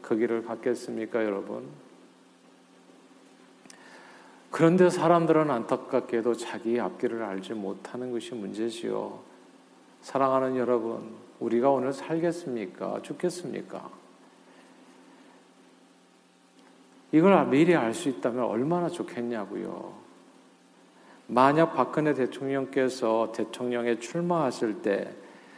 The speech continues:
자신이 대통령에 당선된 후 얼마 지나지 않아서 세월이, 세월호 사건이 꽝 터지고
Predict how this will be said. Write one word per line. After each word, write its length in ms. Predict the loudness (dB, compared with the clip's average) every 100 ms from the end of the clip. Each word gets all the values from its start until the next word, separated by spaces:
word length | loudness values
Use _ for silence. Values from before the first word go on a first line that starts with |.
| -20 -8
자신이 560 | 4 4 4 4 4
대통령에 640 | 4 0 0 0 2 4 2
당선된 800 | -2 -4 -4 0 0 2 2 4
후 100 | 2
얼마 400 | 4 2 2 0
지나지 440 | 0 2 2 4
않아서 420 | 2 4 2 2
세월이, 600 | 0 2 4 6 6 4 -2
세월호 420 | 2 4 6 4
사건이 500 | 0 -4 -2 -2 2
꽝 260 | 2 2
터지고 720 | 0 -2 0 2 6 4 4